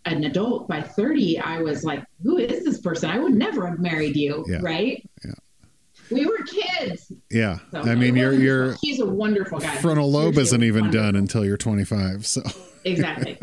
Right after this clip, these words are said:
Speaker 1: He is, he is to this day a wonderful human being, um, a, a, a lovely man, and he remarried, like, years and years and years ago.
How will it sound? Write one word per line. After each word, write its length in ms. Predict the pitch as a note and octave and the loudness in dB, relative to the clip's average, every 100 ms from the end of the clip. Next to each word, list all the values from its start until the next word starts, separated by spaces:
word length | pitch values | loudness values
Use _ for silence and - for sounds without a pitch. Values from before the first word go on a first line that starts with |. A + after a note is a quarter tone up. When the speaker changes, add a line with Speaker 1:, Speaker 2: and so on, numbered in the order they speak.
| D3+ | -6
Speaker 1:
He 180 | A#3+ B3 | -2 -2
is, 140 | A#3 - - G#3+ | -4 -8 -10 0
he 140 | C#4+ | 2
is 200 | C#4 - - | 2 0 2
to 120 | A#3+ | 2
this 200 | A3 A3 | 2 0
day 220 | F#3+ E3+ | 0 0
a 60 | E3 | -2
wonderful 580 | D#3+ E3+ E3+ F3 D#3+ D#3+ | -4 -4 -2 -2 -2 -4
human 280 | D3+ C#3+ | -2 -2
being, 340 | C#3+ C#3+ D#3 C#3+ | -4 -6 -8 -10
um, 300 | D#3 D3 - - _ _ _ _ _ - | -10 -8 -10 -14 _ _ _ _ _ -14
a, 60 | - - - - | -14 -14 -14 -6
a, 140 | E3 D3 - | -4 -4 -4
a 60 | E3 | 0
lovely 640 | D#3 E3 E3+ E3 D3+ C#3+ | 2 0 -2 -4 -2 0
man, 360 | C#3+ C#3 C#3+ - | -2 -4 -6 -6
and 180 | D#3 C#3+ C#3 | -4 -4 -4
he 100 | D#3 | -8
remarried, 600 | D3+ D#3 C#3+ B2+ C3+ C3+ _ _ _ - | -6 -6 -6 -10 -12 -14 _ _ _ -20
like, 160 | - - - | -20 -20 -18
years 260 | C#3+ C#3+ C#3 | -14 -8 -4
and 80 | |
years 220 | C3 - C#3+ | -4 -6 -10
and 100 | C#3+ | -10
years 160 | - | -14
ago. 180 | - | -16